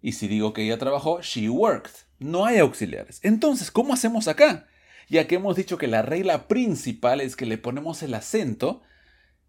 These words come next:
la fuerza de voz, en el auxiliar. Bueno, como en present simple y en past simple no hay auxiliares, se le va a agregar el do y el does o el did.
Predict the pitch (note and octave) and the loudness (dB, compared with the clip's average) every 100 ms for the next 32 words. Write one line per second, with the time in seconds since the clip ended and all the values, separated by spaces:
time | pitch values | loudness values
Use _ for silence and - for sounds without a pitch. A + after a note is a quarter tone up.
0 | _ - D#2+ - C#3+ E3+ G3 D3+ D#3 F3+ | _ -16 -8 -2 -2 2 2 4 2 0
1 | - _ A#2+ B2+ C3 B2+ F#3+ B3+ - A#2 | -14 _ -4 -2 -2 -2 2 2 0 -4
2 | E3 B2 E2+ - _ _ _ C3 B2 B2 | -2 -2 -6 -16 _ _ _ -6 -2 -2
3 | B2 A#2 A2+ G3 G#3+ C4 B3 A3+ E3 A2 | -2 -6 0 0 0 -6 -4 0 0 -2
4 | - E2 - _ B2+ A#2 C3+ F3 - F3 | -6 -12 -16 _ -8 -6 -2 -2 -2 -8
5 | C#3 A#2+ C3+ E3+ G3+ G#3 - C#3 A#2 A#2 | -6 -6 -4 -2 -2 -2 -4 -2 0 2
6 | F3 - _ _ _ _ _ - C#3+ A#2 | 0 -4 _ _ _ _ _ -8 -4 -2
7 | G#2+ B2+ D3 B2+ A#2+ C3 A#2+ G2 G2+ D#3 | 0 0 -2 -4 -2 -2 -2 -4 -2 0
8 | F3+ C3+ G#2+ C3 G3 - - G#2 F#2+ F2 | 0 -2 2 2 2 -2 -12 -8 -6 -8
9 | E2+ F#2+ G#2+ F2+ | -8 -2 0 0